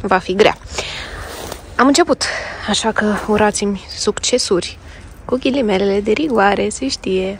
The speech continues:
Mi-a ieșit. Să știți că nu mi-a luat prea mult. <laughs> Vreo oră, o oră și jumătate, dar, uh, mi-a reușit. Am făcut curat, am dat și în fața porților, ca să poți să ieși cu mașina, mai ales acolo la cea pietonală.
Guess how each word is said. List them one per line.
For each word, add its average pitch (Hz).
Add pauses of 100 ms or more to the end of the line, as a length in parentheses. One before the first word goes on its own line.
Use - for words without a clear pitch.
Mi-a 233
ieșit. -
Să -
știți 311
că 311
nu 254
mi-a 196
luat 190
prea 190
mult. 190 (640)
<laughs> -
Vreo 302
oră, 208
o 226
oră 208
și 202
jumătate, 202
dar, 220 (220)
uh, 214 (880)
mi-a 208
reușit. 202 (120)
Am 190
făcut 190
curat, 254
am 208
dat 208
și -
în 202
fața 190
porților, 262 (500)
ca 220
să 208
poți 202
să -
ieși 185
cu -
mașina, 190
mai 190
ales 190
acolo 190
la -
cea -
pietonală. 320